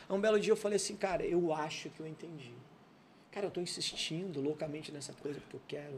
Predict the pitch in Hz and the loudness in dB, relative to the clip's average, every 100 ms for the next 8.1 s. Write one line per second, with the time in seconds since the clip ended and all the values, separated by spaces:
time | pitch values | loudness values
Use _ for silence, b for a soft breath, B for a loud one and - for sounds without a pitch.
0 | 127 131 127 110 127 135 131 - 147 - | -8 -10 -10 -8 -4 -4 -4 -6 -10 -10
1 | b b b b 196 - 202 175 165 156 | b b b b -4 0 2 0 -4 -6
2 | 175 175 - 190 - - - - - 143 | -4 -6 -8 -12 -12 -20 -20 -20 -18 -6
3 | 196 214 202 185 160 151 156 - 135 - | 0 6 6 4 -2 -2 -4 -6 -10 -12
4 | - 131 131 131 131 127 131 127 165 196 | -10 -4 0 0 -2 -6 -6 -4 -2 -2
5 | 214 202 240 226 160 156 160 - - - | 0 0 0 -2 -4 -2 -2 -4 -6 -14
6 | b b b b b - 143 151 165 151 | b b b b b 0 4 4 4 2
7 | 131 127 156 - 135 - - - 175 131 | 4 2 2 -2 -4 -4 -8 -2 -2 -2